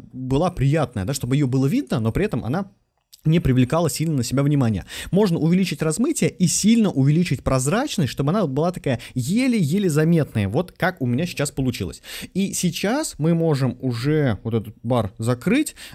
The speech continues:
а, и настроить по длине наш переключатель. Если ты захочешь что-то в него написать, можно сделать его, в принципе, подлиннее, написать здесь прям «выключено».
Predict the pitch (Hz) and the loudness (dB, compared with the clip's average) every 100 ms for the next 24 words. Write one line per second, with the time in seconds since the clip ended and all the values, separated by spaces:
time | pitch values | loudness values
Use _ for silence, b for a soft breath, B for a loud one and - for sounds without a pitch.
0 | - 139 151 156 - 196 160 - 170 226 | -6 -2 0 0 0 2 2 0 -2 -2
1 | 247 - - 190 196 127 120 139 147 156 | -2 -6 -2 0 0 0 0 2 2 2
2 | 170 170 139 - 123 135 127 - 135 143 | 2 4 2 0 -2 0 0 0 -2 0
3 | 160 277 302 214 - 123 226 170 151 160 | -2 -2 -2 -2 -2 -2 -2 -4 -4 -4
4 | 156 165 143 - 160 139 113 156 165 131 | -2 -2 -4 -2 -2 0 0 0 0 -2
5 | 139 185 285 - 139 196 131 95 156 151 | -4 -4 -4 -4 -2 0 0 0 0 0
6 | 110 - 143 - 117 143 143 160 131 117 | -4 -2 -4 -4 -4 -2 0 0 0 0
7 | 123 127 - 120 104 - 101 107 120 160 | -2 -2 -2 -2 -2 -4 -6 -2 2 2
8 | 147 139 - 120 | 2 -2 -2 -6